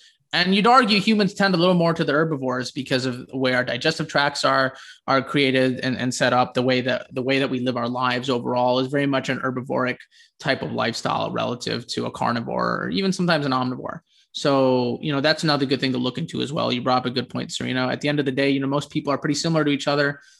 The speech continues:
Those who aren't have had, you know, significant medical complications in their time and require a specialized level of care that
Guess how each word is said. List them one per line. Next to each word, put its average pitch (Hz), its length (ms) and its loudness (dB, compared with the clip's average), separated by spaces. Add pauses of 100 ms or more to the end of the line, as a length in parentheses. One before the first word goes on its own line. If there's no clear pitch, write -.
(140)
Those 151 220 4
who 156 140 4
aren't 156 240 6
have 143 120 0
had, 135 380 0
you 143 100 -4
know, 135 80 0
significant 131 500 -2
medical 127 240 -4
complications 131 680 0
in 123 100 -2
their 127 100 -2
time 127 500 -4 (300)
and 127 240 0
require 127 500 2
a 127 180 0
specialized 123 560 -2
level 123 200 -2
of - 80 -12
care 127 240 0
that 147 160 -4